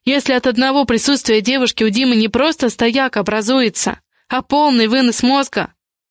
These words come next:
Но обещание уже дал, а значит, будет позировать столько, сколько нужно. «Вот, садись здесь!» Виолетта отвернулась от парня, распахнула тяжёлые шторы так,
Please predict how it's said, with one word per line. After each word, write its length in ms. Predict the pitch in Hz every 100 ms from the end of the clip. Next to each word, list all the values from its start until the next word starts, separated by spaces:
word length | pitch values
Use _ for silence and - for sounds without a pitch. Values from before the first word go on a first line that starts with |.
| _ _ _ _ _
Но 160 | 208 214
обещание 580 | 196 208 254 262 247
уже 200 | 220 208
дал, 400 | 190 202 185 160 _ _ _ _
а 160 | - 226
значит, 380 | 226 269 247 190
будет 240 | 208 214
позировать 500 | 214 202 220 214 208
столько, 420 | - 214 254 240
сколько 380 | 208 202 190 202
нужно. 540 | 196 202 185 170 175 - _ _ _ _ _ _ _ _ _ _ _ _ _ _ _ 285
«Вот, 280 | 370 359
садись 420 | - 269 294 349 330
здесь!» 520 | 269 247 180 - - _ _ _ _
Виолетта 440 | 214 214 214 214 214
отвернулась 520 | - 208 214 214 -
от 160 | 202 -
парня, 480 | 220 240 208 196 - _ _ -
распахнула 640 | 240 - 262 294 330 269
тяжёлые 420 | 220 202 202 202
шторы 300 | 196 214 202
так, 380 | 190 208 233 -